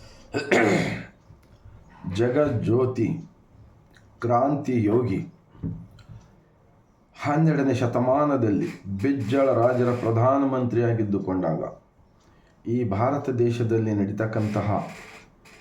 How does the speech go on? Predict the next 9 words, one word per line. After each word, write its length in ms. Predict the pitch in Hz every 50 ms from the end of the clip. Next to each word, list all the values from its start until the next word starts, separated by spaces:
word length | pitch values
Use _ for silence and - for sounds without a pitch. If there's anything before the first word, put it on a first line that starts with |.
| - - _ _ _ _ _ _ -
ಉತ್ಪಾದಕ 640 | 117 117 - - - 131 131 131 131 135 127 - 127
ವರ್ಗದವರು, 840 | 123 117 113 113 113 113 110 110 107 101 87 82 82 - - - _ _ 92 92 92
ದುಡಿಯುವ 460 | 117 123 123 127 135 139 135 131 123
ವರ್ಗದವರ 480 | 117 117 113 110 117 113 113 113 107 104
ಮೇಲೆ 440 | 101 101 117 127 123 113 - - - - - - - - - - - - - - _ _ _ _ _ _ _ _ _ _
ಅನ್ಯಾಯ, 500 | - 117 135 139 143 139 131 127 127 120
ಅತ್ಯಾಚಾರ, 760 | 117 113 110 110 107 104 - - - 135 117 - 139 131 127 123
ಅನೀತಿ, 720 | 123 117 107 101 104 123 139 139 135 - - 131 131 123
ಅಧರ್ಮವನ್ನು 2750 | 107 - 110 110 101 120 131 139 139 131 120 90 82 - - - _ _ _ _ _ _ _ _ _ _ _ _ _ _ _ _ _ _ - - - - - _ _ _ _ - - - - 113 123 127 127 113 - - - -